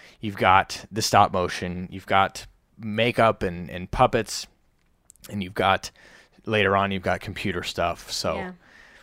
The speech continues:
Speaker 1: pretty much everything.
Speaker 2: Rear projection, probably.
Speaker 1: Yeah,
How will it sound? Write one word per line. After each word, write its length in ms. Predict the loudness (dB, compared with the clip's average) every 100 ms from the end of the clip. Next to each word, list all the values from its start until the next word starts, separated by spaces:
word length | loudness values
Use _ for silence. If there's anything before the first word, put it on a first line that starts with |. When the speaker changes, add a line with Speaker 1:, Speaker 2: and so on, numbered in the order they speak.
| -8
Speaker 1:
pretty 160 | -4 0
much 300 | 0 -2 -2
everything. 720 | -2 0 -2 -2 -4 -4 -6 -12 -18 -12
Speaker 2:
Rear 240 | -10 -10
projection, 760 | -12 -14 -10 -12 -10 -12 -12 -14
probably. 200 | -10 0
Speaker 1:
Yeah, 300 | 2 2